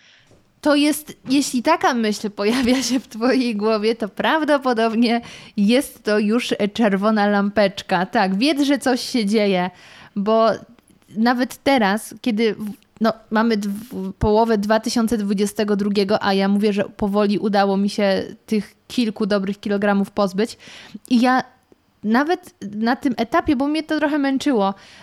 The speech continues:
zastanawiałam się, jak to jest możliwe, że ja nie jestem w stanie tego zrobić. Pamiętam przecież, że kiedyś uważałam, że jakbym chciała schudnąć, to bym schudła, a teraz chcę schudnąć i nie potrafię schudnąć. Ale no właśnie, bo tak to działa, bo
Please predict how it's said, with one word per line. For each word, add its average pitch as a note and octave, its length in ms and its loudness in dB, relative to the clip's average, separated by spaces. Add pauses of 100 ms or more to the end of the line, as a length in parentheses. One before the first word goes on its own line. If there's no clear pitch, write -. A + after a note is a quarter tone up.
zastanawiałam C#4+ 540 0
się, C#4+ 140 -2 (260)
jak A#4 260 0
to G#4 120 -4
jest D#4 280 -2
możliwe, B3+ 580 0
że C#4+ 100 0
ja C4+ 140 2
nie F4+ 200 -2
jestem G4 280 -2
w - 20 -10
stanie A4 300 -2
tego G#4+ 260 0
zrobić. A3 440 0 (100)
Pamiętam F#4+ 500 0
przecież, B3+ 360 -2
że C4 100 -2
kiedyś D4 360 -2
uważałam, A3+ 800 0 (440)
że A#3+ 140 0
jakbym C4 340 2
chciała G#4 380 0
schudnąć, A3+ 500 -4
to E4+ 100 -2
bym E4+ 160 0
schudła, G#3 460 0
a G#3 100 -2
teraz G#3 320 -2
chcę - 240 -6
schudnąć G#3+ 500 0
i C4+ 120 0
nie F4 140 2
potrafię D4+ 440 -2
schudnąć. F3+ 480 -12 (640)
Ale C4 220 0
no A#3+ 180 -4
właśnie, D#4+ 340 -2
bo C#4 100 -2
tak E4 220 0
to D4+ 120 -2
działa, C4 360 2
bo A3 280 -2